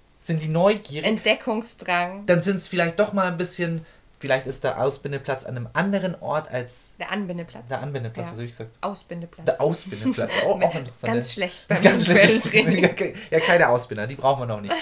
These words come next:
Speaker 1: <laughs> Nein, die brauchen wir nicht.
Speaker 2: Nein, also es kann ja wirklich sein, dass der Anbindeplatz
Speaker 1: Woanders ist, ja.
Speaker 2: außerhalb der Sichtweite, äh, anderer Pferde ist oder
Speaker 1: Genau.
Speaker 2: so. Dann muss ich den Ort erstmal, ne, dann sind wir wieder an dem Punkt, was wir vorhin gesagt haben mit dem Round Pen, dann muss ich erstmal daran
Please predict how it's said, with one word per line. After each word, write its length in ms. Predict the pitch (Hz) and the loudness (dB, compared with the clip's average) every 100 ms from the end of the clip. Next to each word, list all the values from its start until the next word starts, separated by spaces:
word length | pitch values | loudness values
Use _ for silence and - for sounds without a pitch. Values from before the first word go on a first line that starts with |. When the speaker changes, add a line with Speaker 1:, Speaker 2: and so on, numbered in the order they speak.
| - | 0
Speaker 1:
<laughs> 260 | 330 - 165 | 2 4 6
Nein, 140 | 160 - 226 - | 6 6 -4 -4
die 60 | 147 | -2
brauchen 320 | 135 127 120 | 4 4 4
wir 60 | 110 | -4
nicht. 160 | 98 - - 214 | -6 -8 -2 4
Speaker 2:
Nein, 240 | 233 220 254 - | 4 2 -6 -2
also 220 | 196 214 | -2 -2
es 180 | 214 - | -6 0
kann 180 | 226 226 | 0 2
ja 160 | 196 | -2
wirklich 260 | 196 226 226 | -6 -8 -6
sein, 180 | 190 190 | -4 -4
dass 160 | 190 | -6
der 160 | - 190 | -6 -6
Anbindeplatz 800 | 208 233 233 208 - 202 - - - | -4 -4 -4 -6 -6 -8 -8 -18 -8
Speaker 1:
Woanders 460 | 120 - 143 110 - | -4 -4 -2 -4 -6
ist, 240 | - - | -16 -14
ja. 160 | 101 123 | -12 -8
Speaker 2:
außerhalb 640 | 143 233 247 196 208 190 - | -2 0 0 -2 -2 -4 -2
der 140 | 185 | -2
Sichtweite, 1000 | 202 262 - 175 170 175 175 170 165 - | -2 -10 -4 0 0 -2 -4 -2 -4 -6
äh, 180 | - 165 | -8 -8
anderer 340 | - 175 175 170 | -8 -6 -6 -6
Pferde 360 | 180 214 185 | -2 -2 -2
ist 340 | - 160 - 156 | -4 -6 -10 -10
oder 220 | 160 165 | -6 0
Speaker 1:
Genau. 220 | 143 113 | 0 0
Speaker 2:
so. 120 | 107 - _ - - | -6 -14 _ -8 0
Dann 180 | 196 | 2
muss 220 | 226 311 302 | 4 2 -2
ich 140 | - | -2
den 120 | 240 | -2
Ort 400 | - 208 381 - | 4 6 6 4
erstmal, 500 | - 220 - 202 180 | 2 2 0 0 2
ne, 140 | 233 294 | 2 0
dann 140 | 247 | 0
sind 100 | 254 | 0
wir 100 | 254 | 0
wieder 160 | 220 226 | 2 2
an 80 | 220 | 2
dem 100 | 226 | -4
Punkt, 220 | 403 - | -4 -4
was 120 | 226 | -4
wir 100 | 220 | -4
vorhin 260 | 240 214 208 | 0 0 -2
gesagt 320 | 202 202 - | -6 -8 -4
haben 80 | 220 | -6
mit 120 | 170 | -4
dem 140 | 175 | -6
Round 240 | 214 359 359 | -4 -4 -6
Pen, 140 | 160 | -10
dann 100 | 156 | -8
muss 180 | 190 190 | -8 -12
ich 160 | 175 | -10
erstmal 360 | 170 170 - 165 | -10 -8 -8 -8
daran 200 | 151 | -10